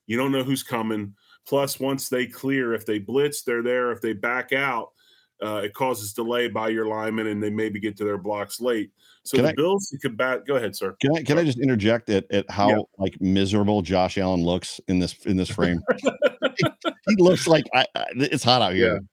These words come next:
Speaker 2: and I don't wanna
Speaker 1: He's
Speaker 2: be here.
Speaker 1: huffing pretty good.
Speaker 2: <laughs>
Speaker 1: So if you look at the snap of the ball, um, both linebackers stay, so they're obviously gonna bail. Right now, if you look at this play,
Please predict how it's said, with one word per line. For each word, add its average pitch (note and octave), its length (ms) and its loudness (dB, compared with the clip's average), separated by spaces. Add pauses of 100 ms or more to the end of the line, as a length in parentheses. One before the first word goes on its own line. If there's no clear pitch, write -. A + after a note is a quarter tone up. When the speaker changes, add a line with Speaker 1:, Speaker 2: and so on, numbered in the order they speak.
(100)
Speaker 2:
and - 100 2
I D3 100 6
don't D3+ 100 4
wanna C#3+ 140 4
Speaker 1:
He's D3+ 80 4
Speaker 2:
be D3+ 120 4
here. C#3 80 2
Speaker 1:
huffing C3 220 0
pretty A#2+ 280 -2
good. G#2 240 0 (400)
Speaker 2:
<laughs> - 120 2 (160)
Speaker 1:
So D#3 180 2
if D3 140 0
you F#3+ 160 -2
look G#3 220 2
at F3+ 120 -2
the E3+ 80 -6
snap E3 400 -2
of E3+ 100 -2
the D#3+ 60 -2
ball, A#2 560 0 (380)
um, A#2 360 -2
both C#3+ 320 0
linebackers C3+ 760 0
stay, A2+ 500 0
so A2+ 140 -8
they're C3 200 2
obviously C3+ 420 -2
gonna A2+ 220 -2
bail. G2 500 -2 (440)
Right D#3+ 280 0
now, D#3+ 340 0
if - 120 -6
you C3+ 80 0
look D#3+ 220 -2
at C#3+ 100 -4
this B2+ 200 -4
play, A#2+ 640 -2